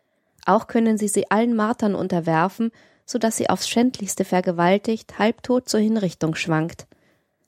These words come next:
Unter keinem Vorwand kann dieselbe aufgeschoben oder verzögert werden. Ihr Gesetz diesbezüglich ist unverletzbar.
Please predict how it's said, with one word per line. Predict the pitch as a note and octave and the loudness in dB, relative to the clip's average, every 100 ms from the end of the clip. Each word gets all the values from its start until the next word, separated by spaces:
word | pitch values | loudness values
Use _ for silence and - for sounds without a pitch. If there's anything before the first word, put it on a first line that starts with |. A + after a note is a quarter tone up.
| _ | _
Unter | A#3+ A3 | 0 0
keinem | - C#4 D4 D4+ | 2 0 0 -2
Vorwand | - B3+ G#3 F3+ F3 F#3 - | -2 0 0 2 0 -2 -6
kann | G3 F#3+ | -4 -2
dieselbe | F#3+ F3 F3+ F#3 G3 | -2 0 0 0 0
aufgeschoben | G3+ G#3+ G3+ - F#3 F3 | 0 -2 -8 -6 -6 -4
oder | F3+ F3+ | -4 -2
verzögert | F3 - A3 A3+ F#3+ - | -4 -2 0 2 0 0
werden. | E3+ E3 F3 - _ _ _ _ | 0 0 -4 -12 _ _ _ _
Ihr | B3+ | 0
Gesetz | B3 G#3 G#3+ - | 2 2 2 0
diesbezüglich | A#3 A3 - - A3 A3 C#4 - | -2 -2 -4 -2 -2 0 -2 -4
ist | G3+ - - | -10 -6 -2
unverletzbar. | G3+ - E3+ D#3+ - - D3+ D#3+ | 0 2 2 0 -4 -4 -4 -4